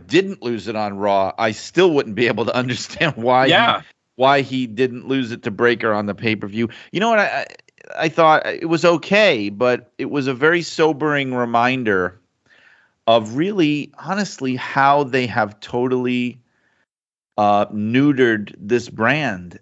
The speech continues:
Speaker 1: and, and taken away its viability as a standalone brand. Like, it really is truly now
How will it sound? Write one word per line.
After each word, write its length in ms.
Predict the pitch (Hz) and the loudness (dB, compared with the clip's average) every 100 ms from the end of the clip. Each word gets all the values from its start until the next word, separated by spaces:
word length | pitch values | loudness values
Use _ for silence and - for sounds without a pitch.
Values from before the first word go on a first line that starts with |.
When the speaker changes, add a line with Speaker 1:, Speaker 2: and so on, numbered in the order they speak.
| - | -6
Speaker 1:
and, 180 | 104 - | -6 -2
and 220 | 107 101 | -4 -4
taken 540 | - 139 139 151 135 | -4 -2 0 -2 -4
away 840 | 131 120 107 120 123 123 123 123 117 _ _ _ - | -4 -4 2 4 4 4 0 -4 -10 _ _ _ 0
its 240 | 123 117 | 0 0
viability 1120 | 110 92 113 120 117 95 107 120 120 104 104 - | -2 2 4 4 2 -2 -2 0 0 0 -2 -2
as 200 | 101 98 | -4 -4
a 40 | |
standalone 960 | 98 - 110 110 113 107 98 98 98 90 | -8 -8 -4 -2 0 -2 -2 -4 -6 -8
brand. 520 | 90 95 85 71 73 | -6 -4 -6 -10 -8
Like, 160 | 95 104 | -6 -4
it 120 | 92 | -2
really 440 | 113 156 170 117 | 2 4 4 2
is 180 | 139 120 | 0 -2
truly 600 | - - 139 139 127 123 | -10 -4 0 2 2 2
now 540 | 107 107 101 98 95 | 2 2 2 0 -4